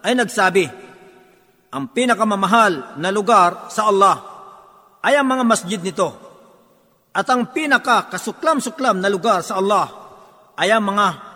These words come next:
palengke nito." Isinalaysay ni Muslim, hadith bilang dalawang daan at walumput walo. Ang tagaulat ng hadith na ito, siya si Abu Hurairah,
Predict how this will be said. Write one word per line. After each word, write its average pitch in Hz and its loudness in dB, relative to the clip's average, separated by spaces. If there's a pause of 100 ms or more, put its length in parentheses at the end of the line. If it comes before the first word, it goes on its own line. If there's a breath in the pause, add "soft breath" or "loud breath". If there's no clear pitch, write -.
(300)
palengke 185 -2
nito." 160 -4 (880)
Isinalaysay 185 0 (480)
ni 156 -6
Muslim, 185 -4 (800)
hadith 185 0
bilang 233 2 (560)
dalawang 202 0
daan 214 4
at - -2
walumput 180 -4
walo. 185 2 (1700)
Ang 247 0
tagaulat 277 0
ng 247 -2
hadith 226 -2
na 196 -2
ito, 175 -2 (2250)
siya 285 4
si 277 -2
Abu 220 2
Hurairah, 208 2